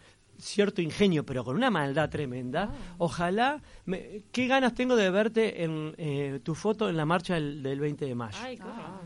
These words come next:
Speaker 1: Ese tipo de cosas, o sea, no tener ningún, eh, este,
Speaker 2: Filtro para
Speaker 1: cuidado,
Speaker 2: decir cosas horribles.
Speaker 1: filtro y seguramente no conocer lo que, lo que
Speaker 3: A eso
Speaker 1: pasó en la
Speaker 3: te,
Speaker 1: dictadura acá.
Speaker 3: te referías porque vos estuviste, ya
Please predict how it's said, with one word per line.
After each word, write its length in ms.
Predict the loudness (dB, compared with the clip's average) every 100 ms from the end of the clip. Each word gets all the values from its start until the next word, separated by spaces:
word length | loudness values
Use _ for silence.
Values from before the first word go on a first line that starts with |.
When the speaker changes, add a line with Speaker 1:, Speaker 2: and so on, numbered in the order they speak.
| -16 -20 -20 -20 -20 _ -16
Speaker 1:
Ese 160 | -4 0
tipo 200 | 2 2
de 20 |
cosas, 280 | 2 -2 -4
o 60 | -4
sea, 160 | -2
no 160 | -2 -4
tener 580 | -6 -2 2 4 4 2 -6 -20 -20 -12 -2
ningún, 540 | 0 2 4 4 6
eh, 840 | 6 6 4 2 0 -2 -6 -10 -12 _ _ -20 -20 _ -8
este, 60 |
Speaker 2:
Filtro 360 | -6 -4 -4 -2
para 120 | 2
Speaker 1:
cuidado, 240 | 4 6 6
Speaker 2:
decir 200 | 6 8
cosas 140 | 8 6
horribles. 180 | 2
Speaker 1:
filtro 300 | 0 0 0
y 40 | -2
seguramente 720 | 0 -2 0 0 0 2 2 0 -6
no 120 | -2 4
conocer 580 | 4 6 6 6 4 -2
lo 140 | -6 -4
que, 100 | -4
lo 140 | -2
que 80 | 0
Speaker 3:
A 40 |
eso 40 | 0
Speaker 1:
pasó 180 | 2
en 60 | 2
la 60 | 2
Speaker 3:
te, 60 |
Speaker 1:
dictadura 380 | 0 0 0 0
acá. 140 | 0 -2
Speaker 3:
te 40 |
referías 400 | 0 -2 -2 -4
porque 200 | -4 -8
vos 200 | -10 -10
estuviste, 640 | -14 -16 -18 -14 -12 -12 -14
ya 160 | -18